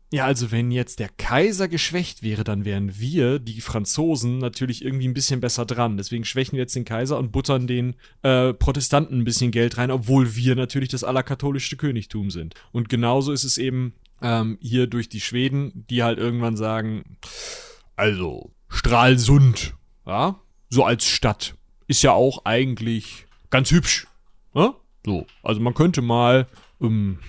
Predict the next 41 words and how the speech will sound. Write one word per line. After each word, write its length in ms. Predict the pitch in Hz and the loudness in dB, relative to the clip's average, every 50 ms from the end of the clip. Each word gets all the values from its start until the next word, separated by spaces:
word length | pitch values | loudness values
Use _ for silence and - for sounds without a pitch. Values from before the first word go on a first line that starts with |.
| - _ | -20 _
ich 60 | _ | _
meine, 180 | - 90 95 113 | -10 -8 -6 -6
ist 140 | 113 - - | -6 -6 -2
die 60 | - | 2
Mündung 400 | 127 120 123 135 139 143 147 143 | 2 4 4 4 4 4 4 2
zu 180 | - - - 127 | 0 -2 -4 -2
Rügen, 580 | 113 131 139 151 175 165 196 196 202 190 143 104 | 2 4 4 6 6 6 6 4 4 2 0 -2
hat 140 | 101 - | -4 -6
man 140 | 101 117 113 | -4 -4 -2
da 160 | 107 107 107 | -2 0 2
auch 140 | 123 131 131 | 2 0 0
die, 380 | 127 - 131 131 127 123 120 123 _ _ - _ - | -2 -4 -6 -4 -4 -4 -6 -8 _ _ -20 _ -16
ja, 160 | - 80 113 | -14 -14 -12
vielleicht 320 | - - - 107 107 104 - | -12 -8 -6 -6 -6 -4 -6
auch 80 | 101 | -8
direkt 300 | 110 120 - - - - | -8 -8 -8 -10 -10 -8
einen 60 | 117 | -4
Daumen 280 | 107 117 110 117 120 120 | -2 0 0 0 0 0
drauf. 340 | 113 107 113 117 120 - - - - - - - - - - - - | -2 -2 -2 -2 -4 -4 -8 -16 -20 -20 -18 -14 -14 -14 -14 -2 4
Und 160 | - 185 208 | 4 4 6
Stralsund 720 | - - - 147 143 151 151 143 117 127 131 143 147 - - | 4 2 4 6 6 6 6 4 4 2 2 2 0 -2 -4
ist 220 | - 135 - - - | -2 0 0 2 2
ja 400 | 127 117 113 113 110 113 113 - _ _ _ _ _ _ _ - | 2 2 2 2 0 -2 -4 -10 _ _ _ _ _ _ _ -4
eine 480 | - 107 107 110 110 107 104 104 101 - - _ _ _ _ - | -2 0 0 0 -2 -2 -4 -6 -6 -8 -12 _ _ _ _ 0
eigenständige 720 | 107 113 135 151 147 135 - - 127 117 113 110 104 107 | 2 4 4 4 4 4 2 0 0 0 -2 -2 -4 -6
Stadt 300 | 98 - - 104 98 - | -6 -6 -6 -6 -6 -6
heute 240 | - 87 87 - - | -6 -6 -6 -6 -6
noch, 260 | 101 110 117 127 - - _ _ _ _ - - | -6 -6 -6 -6 -8 -12 _ _ _ _ -10 -6
also, 360 | - 110 101 90 82 - - _ _ _ _ _ _ | -4 -2 -2 -4 -6 -12 -18 _ _ _ _ _ _
äh, 140 | - 101 80 - - - _ _ _ - | -14 -14 -14 -14 -16 -20 _ _ _ -14
zu 100 | - - | -10 -8
dem 200 | 120 - 104 95 | -6 -4 -6 -4
Zeitpunkt, 420 | - - 101 101 - - 104 98 - | -4 -4 -6 -4 -4 -6 -8 -8 -8
zu 60 | - | -10
dem 140 | - 95 - | -12 -12 -12
es 80 | - | -12
da 60 | - 95 | -12 -12
spielt, 240 | - - 120 113 | -10 -8 -8 -6
heute 240 | - 98 98 101 - | -6 -6 -8 -8 -10
ist 100 | - - | -12 -14
es 60 | 90 | -16